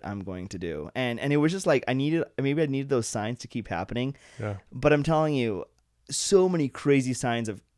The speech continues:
Speaker 1: kept on happening as I've kept doing what I'm doing. So,
Speaker 2: Wow.
Speaker 1: yeah.
Speaker 2: That's really cool. What a, what a cool story.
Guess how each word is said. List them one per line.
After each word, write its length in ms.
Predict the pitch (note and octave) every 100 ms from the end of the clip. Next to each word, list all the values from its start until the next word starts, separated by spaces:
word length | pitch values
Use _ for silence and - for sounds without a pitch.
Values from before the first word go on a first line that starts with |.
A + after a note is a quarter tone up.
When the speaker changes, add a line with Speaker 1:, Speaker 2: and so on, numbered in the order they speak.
| _
Speaker 1:
kept 240 | - B2+ C3
on 140 | A2
happening 580 | A2+ G2+ G2+ G2 F#2+ F#2+
as 160 | - G#2+
I've 200 | G2 -
kept 220 | - G2
doing 260 | G#2 G2 F2+
what 120 | F2+
I'm 160 | F2+ F2+
doing. 320 | F2 D#2 C#2+
So, 400 | - G2+ E2+ E2 - _ _
Speaker 2:
Wow. 500 | A#2 G#2+ F#2+ F2+ F2 -
Speaker 1:
yeah. 280 | A2 G2+ F#2 F#2+ _
Speaker 2:
That's 280 | A2+ A2 -
really 220 | A#2 A2+
cool. 280 | G#2+ A#2 A2+
What 160 | G#2+ B2
a, 120 | G#2+ -
what 160 | C3
a 60 | B2
cool 260 | - B2
story. 420 | A2+ - B2 A#2